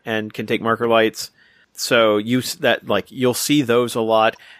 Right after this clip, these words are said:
You'll even see, like, the sergeants in the ver-, or I guess the Chasuis, the, the sergeant equivalent in the Fire Warrior squads, often taking, uh, Marker Lights as well. So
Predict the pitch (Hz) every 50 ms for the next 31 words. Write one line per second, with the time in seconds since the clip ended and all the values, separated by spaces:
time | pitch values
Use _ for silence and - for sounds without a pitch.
0 | _ - 127 131 123 131 127 131 127 113 - 143 131 120 113 110 113 117 110 113
1 | 120 110 - - - 117 117 123 117 120 120 113 107 - - - - 147 120 113
2 | 110 107 110 110 101 101 107 110 104 101 101 - - 117 98 92 90 95 98 90
3 | - - 98 95 - - - 110 110 - - 107 101 95 95 98 - - - _
4 | - 117 107 101 101 104 110 107 107 - - 117 113 - 113 98 92 113 - 127
5 | 113 110 110 107 98 95 - - - - - - - _ _ _ _ - 113 113
6 | 110 107 104 104 98 98 95 107 107 101 - - 131 131 131 127 120 113 110 104
7 | 101 101 - - - 117 110 104 95 92 92 - - - _ _ _ 113 110 104
8 | - - 113 104 - 113 95 - 104 98 92 90 90 - _ _ _ - 101 101
9 | 92 92 101 110 107 98 - - 110 101 104 98 - - 92 98 113 107 98 92
10 | 90 - - 101 98 95